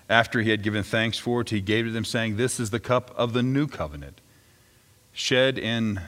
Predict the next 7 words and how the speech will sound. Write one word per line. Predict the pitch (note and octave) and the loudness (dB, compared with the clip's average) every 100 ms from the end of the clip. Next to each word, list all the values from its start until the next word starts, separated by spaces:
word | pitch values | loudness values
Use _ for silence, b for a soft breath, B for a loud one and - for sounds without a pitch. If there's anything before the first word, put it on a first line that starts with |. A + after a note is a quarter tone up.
| B B | B B
my | F#2+ G#2 | -2 0
blood | A2 G#2 G#2 D2 - - _ _ _ _ _ _ _ _ _ _ | 0 0 0 -2 -10 -20 _ _ _ _ _ _ _ _ _ _
for | - | -8
the | F#2+ | -6
forgiveness | F2+ F#2+ G#2 A2+ E2 D2+ - - - _ _ _ - | -4 -4 -2 -2 -4 -8 -12 -16 -20 _ _ _ -12
of | F#2+ | -8
sin. | - A2 D2 C#2+ | -4 -4 -6 -10